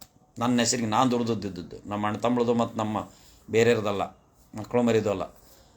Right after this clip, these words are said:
ನಾನೊಬ್ಬನ ಈ ಜೀವನದಾಗ ಎಷ್ಟು ದುಡ್ದನಿ, ಕಾರು ಗೀರು, ನನ್ನ ಮನೆ, ನಾನು ಎಷ್ಟು ದುಡ್ದದನಿ, ಅದು ಅಷ್ಟೂ ಮೀಡಿಯಾದವ್ರಿಗೆ ಬರ್ಕೊಟ್ಬಿಡ್ತೇನೆ. ನೀವೇನು ಚಾಲೆಂಜ್ ಮಾಡ್ತೀರಿ? ನಿಮ್ಮ ಡಬ್ಬಿಗಳು ಬಂದ್ ಮಾಡ್ತೀರಾ? ಎಸ್ಪೆಷಲಿ,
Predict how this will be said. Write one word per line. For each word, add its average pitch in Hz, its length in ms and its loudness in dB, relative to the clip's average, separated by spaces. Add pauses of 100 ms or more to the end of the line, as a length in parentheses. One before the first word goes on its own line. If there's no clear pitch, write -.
(220)
ನಾನೊಬ್ಬನ 110 540 2
ಈ 123 220 2
ಜೀವನದಾಗ 117 500 0
ಎಷ್ಟು 127 240 -2
ದುಡ್ದನಿ, 98 300 -4
ಕಾರು 107 500 -2
ಗೀರು, 110 360 -2
ನನ್ನ 101 200 -6
ಮನೆ, 107 400 -4 (420)
ನಾನು 104 200 0
ಎಷ್ಟು 131 280 0
ದುಡ್ದದನಿ, 113 540 4 (1080)
ಅದು 131 200 4
ಅಷ್ಟೂ - 300 2 (360)
ಮೀಡಿಯಾದವ್ರಿಗೆ 117 540 4
ಬರ್ಕೊಟ್ಬಿಡ್ತೇನೆ. 95 680 -8
ನೀವೇನು 143 320 0
ಚಾಲೆಂಜ್ 143 280 4
ಮಾಡ್ತೀರಿ? 143 440 0
ನಿಮ್ಮ 127 180 0
ಡಬ್ಬಿಗಳು 131 340 4
ಬಂದ್ 139 160 2
ಮಾಡ್ತೀರಾ? 143 520 2 (1120)
ಎಸ್ಪೆಷಲಿ, 131 840 6